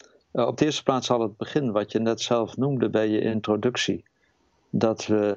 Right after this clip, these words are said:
massaal, eh, in het begin ons onderwierpen met een eigenlijk onwaarschijnlijk grote, eh, gehoorzaamheid of,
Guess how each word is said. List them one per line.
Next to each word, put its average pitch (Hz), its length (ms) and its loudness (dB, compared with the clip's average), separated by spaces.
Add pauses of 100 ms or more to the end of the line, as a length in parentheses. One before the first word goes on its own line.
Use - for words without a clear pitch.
massaal, 120 760 0 (720)
eh, 107 400 0
in 120 120 2
het 104 140 -2
begin 113 560 -2 (460)
ons - 540 0
onderwierpen 123 840 2
met 113 220 0
een 98 320 -2 (760)
eigenlijk 123 600 -2 (140)
onwaarschijnlijk 123 1040 0
grote, 117 720 0 (680)
eh, 101 500 0 (1300)
gehoorzaamheid 110 1300 0
of, 98 420 -4